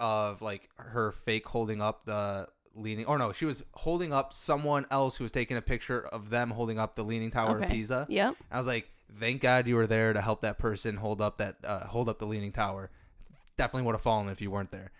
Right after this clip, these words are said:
Speaker 1: And that opened it up. And then it turned out that we, we went to school together from elementary school through college. Didn't know each
Speaker 2: No.
Speaker 1: other.
Speaker 2: How do you not know each other?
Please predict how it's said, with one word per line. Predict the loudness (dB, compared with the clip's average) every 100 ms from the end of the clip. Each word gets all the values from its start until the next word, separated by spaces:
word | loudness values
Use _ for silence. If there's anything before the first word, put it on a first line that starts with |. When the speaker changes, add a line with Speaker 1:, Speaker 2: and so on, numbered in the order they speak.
| _
Speaker 1:
And | -2
that | 0
opened | 2 2
it | 0
up. | 0 0
And | -2
then | -2
it | -2
turned | -2 0
out | 0
that | -2
we, | -2 -2 -4 -8 _
we | -8
went | -6
to | -6
school | -8 -4 -2
together | 2 4 4
from | 2 2 2 0 0
elementary | 0 0 -2 -4
school | -6 -2 0 -2 -4
through | -2 -2 0
college. | 4 4 4 -2 -6 -6
Didn't | -4 -2 -6 -12 _
know | 0 2 4 6 4
each | 2
Speaker 2:
No. | 0
Speaker 1:
other. | -2 -6 -12 _ _ _
Speaker 2:
How | 2 4
do | 6
you | 4
not | 2
know | 2
each | 2 2
other? | 0 0